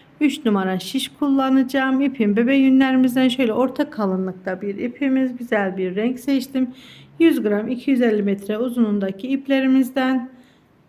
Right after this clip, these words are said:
Modelimi anlatabilmem için kısa bir ilmek attım. Lastik olarak da bir ters bir düz ördüm. Siz istediğiniz lastiğinizi örebilirsiniz. Örgümüzün ters yüzündeyim ve ters yüzünden modelimizi kuralım, kuralım.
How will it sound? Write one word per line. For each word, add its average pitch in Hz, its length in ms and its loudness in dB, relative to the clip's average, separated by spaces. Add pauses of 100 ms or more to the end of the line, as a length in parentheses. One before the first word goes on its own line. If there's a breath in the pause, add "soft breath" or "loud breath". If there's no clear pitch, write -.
Modelimi 269 440 2
anlatabilmem 262 800 4
için 226 440 2 (260 loud breath)
kısa 311 320 -2
bir 208 140 2
ilmek 214 420 0
attım. 262 440 0
Lastik 277 380 0
olarak 196 400 0
da 196 140 -2
bir 254 260 0
ters 208 400 -4
bir 247 260 0
düz 208 240 -2
ördüm. 262 520 0
Siz 262 240 -4
istediğiniz 208 680 0
lastiğinizi 214 580 0
örebilirsiniz. 202 880 0 (800 soft breath)
Örgümüzün 233 800 2
ters 294 460 -4
yüzündeyim 240 720 2
ve 269 140 4
ters 269 340 -4
yüzünden 202 420 2
modelimizi 220 720 4
kuralım, 196 500 0 (180)
kuralım. 196 400 0